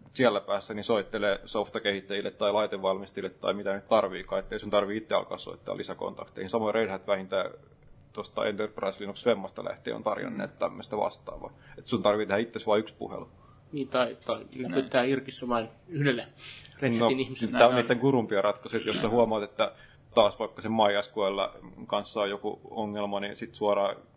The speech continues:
Speaker 1: jonkun kehittäjän kanssa menet irkkaamaan. Ei oo niin paha homma kuin
Speaker 3: Joo.
Speaker 1: luulisi.
Speaker 3: Mut et nää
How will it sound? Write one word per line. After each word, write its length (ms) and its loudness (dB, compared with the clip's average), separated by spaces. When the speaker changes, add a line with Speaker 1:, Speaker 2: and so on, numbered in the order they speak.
Speaker 1:
jonkun 240 -4
kehittäjän 520 -6
kanssa 220 -12
menet 140 -14
irkkaamaan. 560 -6
Ei 140 2
oo 60 -2
niin 160 -6
paha 240 -4
homma 240 -16
kuin 140 -12
Speaker 3:
Joo. 100 -12
Speaker 1:
luulisi. 280 -18
Speaker 3:
Mut 100 2
et 120 8
nää 360 4